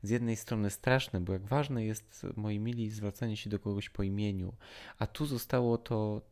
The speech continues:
kategorycznie zabronione tym osobom. Ja sobie nie wyobrażam w ogóle nie zwracać się do kogoś po imieniu, bo to jest,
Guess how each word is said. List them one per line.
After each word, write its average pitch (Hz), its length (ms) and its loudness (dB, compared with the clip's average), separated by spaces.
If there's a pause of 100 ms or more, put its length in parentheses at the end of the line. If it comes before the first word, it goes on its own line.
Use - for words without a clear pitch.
(160)
kategorycznie 110 800 0
zabronione 101 680 -2
tym 98 200 -8
osobom. 92 540 -6 (480)
Ja 120 100 6
sobie 139 240 2
nie 123 140 4
wyobrażam 101 760 4
w 104 160 -6
ogóle 98 260 -2
nie 95 120 -2
zwracać - 380 -8
się - 80 -10
do 101 120 -2
kogoś 101 280 -6
po - 140 -4
imieniu, 95 420 -2
bo 98 260 -2 (400)
to 131 100 2
jest, - 400 -2